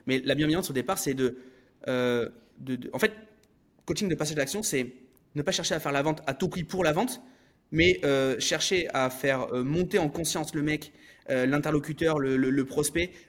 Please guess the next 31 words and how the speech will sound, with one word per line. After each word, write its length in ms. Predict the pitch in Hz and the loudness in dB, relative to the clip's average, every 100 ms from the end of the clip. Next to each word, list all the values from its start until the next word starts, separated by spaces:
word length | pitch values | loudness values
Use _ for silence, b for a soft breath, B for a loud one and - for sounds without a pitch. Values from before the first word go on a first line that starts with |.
| - | -2
euh, 80 | 135 | 0
sur, 420 | - 190 190 - | 2 0 -2 -2
euh, 420 | 135 131 131 120 - | 0 2 2 0 -4
le 140 | 147 143 | -4 -2
fait 180 | 185 | -2
que 80 | 202 | -2
ce 180 | - 185 | 0 0
produit-là 440 | 180 165 160 180 | 0 -2 0 0
va 220 | 180 147 143 | 4 4 2
réellement 400 | 143 151 156 147 | 0 0 2 0
résoudre 240 | 143 143 | 0 0
le 80 | 139 | -2
problème. 300 | 190 196 139 B B B 135 | 0 -2 -2 B B B 0
Euh, 120 | 131 | 2
et 80 | 143 | 0
si 140 | - | 0
on 60 | 160 | 0
fait 140 | 151 | 0
ça, 200 | 147 233 247 - - _ _ | -2 -4 -6 -16 -20 _ _
euh, 500 | 131 131 127 123 120 123 - | -2 0 0 -2 -4 -10 -6
bah, 100 | 120 | -4
c'est 180 | - 147 | -4 -4
complètement, 520 | 156 143 147 143 135 | -2 -2 -2 -2 -2
euh, 380 | 123 120 120 120 | 0 0 -2 -2
c'est 140 | 127 | -4
complètement, 460 | 127 131 127 139 131 | -6 -6 -4 -4 -4
euh, 60 | |
c'est 120 | 123 127 | -4 -6
complètement 280 | 135 135 | -6 -2
bienveillant. 320 | 139 135 165 180 - _ B B _ _ - | -2 0 -2 -4 -12 _ B B _ _ -10
Euh, 500 | 117 113 110 107 | -8 -6 -8 -10